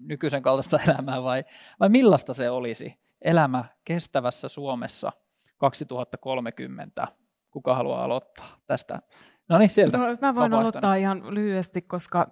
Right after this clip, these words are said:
Speaker 2: mä en ole mikään tulevaisuuden tutkija varsinaisesti, mutta mä arvelen, että se on aika samanlaista loppujen lopuksi se elämä. Et tuskin se nyt hirveän paljon, tota, muuttuu, ähm, että ehkä se on kestävämpää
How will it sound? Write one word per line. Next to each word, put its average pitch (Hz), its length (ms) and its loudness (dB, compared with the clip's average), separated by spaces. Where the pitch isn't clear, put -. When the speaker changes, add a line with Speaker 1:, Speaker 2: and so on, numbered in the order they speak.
Speaker 2:
mä 185 220 -2
en 185 100 -4
ole 185 80 -4
mikään 180 260 -4
tulevaisuuden 165 580 0
tutkija 185 400 -4
varsinaisesti, 185 680 -2
mutta 208 320 0
mä 226 260 6
arvelen, 208 420 4
että 208 200 0
se 294 140 0
on 277 100 0
aika 277 260 2
samanlaista 165 680 2
loppujen 165 380 -4
lopuksi - 280 -4
se 190 160 4
elämä. 170 340 2
Et 175 100 -4
tuskin 233 280 0
se 208 100 2
nyt 190 140 -2
hirveän 175 320 2
paljon, 160 320 -2
tota, 160 300 -2
muuttuu, 240 1000 4
ähm, 214 260 4
että 233 260 6
ehkä 247 240 0
se 247 120 0
on 262 80 -2
kestävämpää 175 760 0